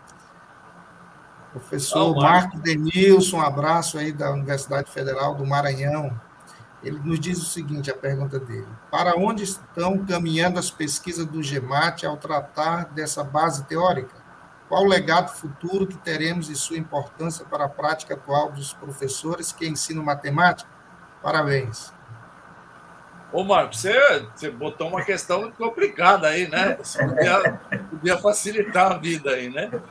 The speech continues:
Speaker 2: Mas legal, é, é, é, du-, são duas questões, né? Para onde estão caminhando as pesquisas do grupo para tratar dessa base teórica, né?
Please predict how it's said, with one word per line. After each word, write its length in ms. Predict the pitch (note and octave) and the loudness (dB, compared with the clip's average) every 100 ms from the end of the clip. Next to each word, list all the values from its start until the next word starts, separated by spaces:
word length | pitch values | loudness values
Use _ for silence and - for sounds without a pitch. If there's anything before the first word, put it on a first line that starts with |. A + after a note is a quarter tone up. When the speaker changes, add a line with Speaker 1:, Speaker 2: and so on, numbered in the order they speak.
| - | -10
Speaker 2:
Mas 200 | C#3+ E3 | -4 -2
legal, 560 | F3 A3 F#3+ F3 E3 A#2+ | 0 0 4 6 6 2
é, 400 | C3 A#2+ - A2+ | 0 -2 -4 -6
é, 500 | B2+ A#2 B2+ A#2+ A2+ | -4 -4 -4 -4 -4
é, 20 | A#2 | -6
du-, 300 | A#2 D#3+ A2+ | -8 -8 -10
são 200 | - D#3 | -10 -8
duas 220 | D#3 F3 D#3+ | -6 -6 -4
questões, 540 | D#3 D3+ C#3+ C#3 B2+ | -8 -6 -4 -4 -2
né? 140 | D#3 | -2
Para 240 | E3 E3 D#3+ | -2 2 2
onde 160 | G3+ | 0
estão 180 | - F#3+ | -4 -4
caminhando 380 | F3+ E3 D#3+ E3+ | -2 -4 -4 -6
as 80 | D#3+ | -8
pesquisas 680 | - C#3 - E3 E3+ C#3 | -10 -12 -10 -10 -10 -10
do 140 | A#2+ A#2+ | -14 -14
grupo 320 | A#2 F3 F3+ | -8 -6 -6
para 100 | C3 | -8
tratar 360 | - C3+ B2+ C#3 | -6 -4 -2 -4
dessa 260 | B2+ - | -4 -8
base 340 | B2 B2+ B2+ - | -2 -2 -2 -6
teórica, 640 | B2+ A#2+ B2 A#2 G#2 A#2+ | -6 -2 -2 -2 -6 -12
né? 140 | C#3+ | -12